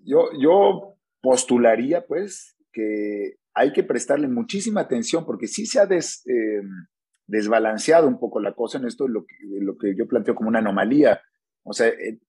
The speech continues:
si se reconoce que es una pra-, es un, es una disciplina del pensar hacer, y se está olvidando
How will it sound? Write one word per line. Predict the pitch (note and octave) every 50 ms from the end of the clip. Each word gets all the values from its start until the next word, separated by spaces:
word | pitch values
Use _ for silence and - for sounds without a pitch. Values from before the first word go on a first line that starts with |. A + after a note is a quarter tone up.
| _ _
si | _ - - A#2
se | A2+ - A2+
reconoce | A2+ A#2+ A#2+ C3 C3 D#3 E3 D#3 B2+
que | G2+ B2
es | A#2+ -
una | C#3 C3+ - -
pra-, | - C3 C#3 C#3 -
es | - A#2+ A#2+ A2+ - - - -
un, | - B2+ C3 C4
es | - - - - - - A2+ A#2+ B2 C#3
una | C#3 C3+
disciplina | A#2+ A2+ A#2 A#2+ G2 - C3 B2 A2
del | F#2+ G2 F2+ -
pensar | G2+ G2 F#2+ - - C3 C#3
hacer, | C#3 C3 - B2+ B2 C3+ F3 - _ _ _ _ _ _ _ _ _ _ _ _ - -
y | A#2+ A2+ A2+ A2+ A#2 - -
se | - - A2
está | G#2 - - F3 E3+ F3
olvidando | E3+ D3 B2 A#2 A#2 A2+ C3 C3+ C#3 C3+ B2+ A2+ G#2 F#2 F2 -